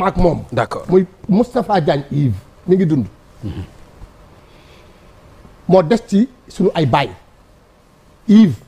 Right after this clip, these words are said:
Speaker 1: mooy caatu Marème Diop Matar. Marème Diop Matar moo jur Doudou Diop Moussé, muy taawu
Speaker 2: Mu jur,
Speaker 1: néegu
Speaker 2: mu jur
Speaker 1: Marème Diop
Speaker 2: Bassirou,
Speaker 1: Matar.
Speaker 2: mu jur la.
Speaker 1: Mu jur Bassirou, mu jur ma.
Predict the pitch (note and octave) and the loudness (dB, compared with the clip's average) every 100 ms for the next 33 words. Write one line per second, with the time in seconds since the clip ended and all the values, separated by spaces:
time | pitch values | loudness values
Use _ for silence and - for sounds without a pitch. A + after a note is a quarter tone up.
0 | _ _ F3+ F3+ F3 G#3 A3 D#3+ F3+ G3 | _ _ -2 -2 0 -2 -2 0 2 2
1 | D#3 D#3 D3+ - G3+ - _ - C#3+ F#3+ | 2 -2 -4 -8 -8 -12 _ -8 0 0
2 | G3 F#3+ F3+ F3 F3+ E3 D#3 C3+ D3 A2 | 2 2 2 -2 -2 -2 -2 0 -2 -4
3 | - - - C3 A#3+ F#3 A3+ F3+ F3+ B3 | -14 -20 -4 2 2 4 2 2 -2 -4
4 | F#4+ - - D#3 F#3 F#3 - - C4 A#3 | -6 -12 -6 2 2 2 0 2 4 2
5 | C4+ - _ _ - D3 B3+ G3+ G#3 C#3 | -2 -10 _ _ -2 4 4 4 2 4
6 | A#3 G#3+ C3 C#3 B2+ B2+ B2 A#2+ G2+ E2 | 4 2 0 0 -2 0 -2 -4 -6 -10
7 | - F#3+ F3+ F3+ F#3 A#3 A#3+ C#3 - F#2+ | 0 2 4 2 0 0 0 -2 -6 -14
8 | - - | -14 -14